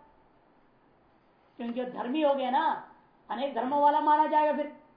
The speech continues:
व्यापित्वात्, निरतिशय सूक्ष्मत्वात्, ये सब धर्मों को आप ले रहे हो। कहते नहीं, नहीं, ऐसा भी बात नहीं, एक रसम कर दिया,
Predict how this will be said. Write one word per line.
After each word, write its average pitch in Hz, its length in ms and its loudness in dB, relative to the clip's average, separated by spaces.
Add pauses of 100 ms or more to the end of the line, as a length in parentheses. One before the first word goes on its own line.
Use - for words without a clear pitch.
(280)
व्यापित्वात्, 247 1040 -4
निरतिशय 254 260 -10
सूक्ष्मत्वात्, 262 920 -4
ये 247 60 -6
सब 285 180 -2
धर्मों 262 300 -4
को 311 80 2
आप 320 180 8
ले 311 180 2
रहे 311 140 4
हो। 294 100 2
कहते 254 680 -8
नहीं, 214 200 -12
नहीं, 190 220 -12
ऐसा 214 300 -6
भी 214 140 -10
बात 202 260 -6
नहीं, 196 180 -12
एक 214 400 -6
रसम 202 1080 -2
कर - 60 -16
दिया, - 340 -20